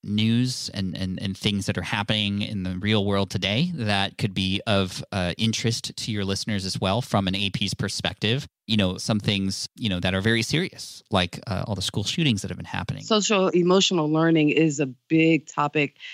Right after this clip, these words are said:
Speaker 2: And even within our district ourselves, within the last two years, we've had six students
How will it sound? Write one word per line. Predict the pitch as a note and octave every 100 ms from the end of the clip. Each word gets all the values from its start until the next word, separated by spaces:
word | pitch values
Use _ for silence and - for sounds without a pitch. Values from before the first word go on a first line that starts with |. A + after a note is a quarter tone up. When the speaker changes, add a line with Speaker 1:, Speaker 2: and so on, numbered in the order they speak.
| - -
Speaker 2:
And | C#3+ C#3+
even | C#3+ G3+ F3+ E3
within | E3+ D#3+
our | D#3 D3+
district | E3 D#3 - D#3 D3+ - C#3
ourselves, | D3 - D#3 D3+ C#3
within | D3 D#3 D#3+
the | D#3
last | G3+ G3 -
two | -
years, | E3 F3+ F#3+ E3 D#3 - - _
we've | - G3 G#3
had | F#3+ E3 D#3 D3 C#3 _
six | - - - - -
students | - G#3+ C#4 E3 B2+ -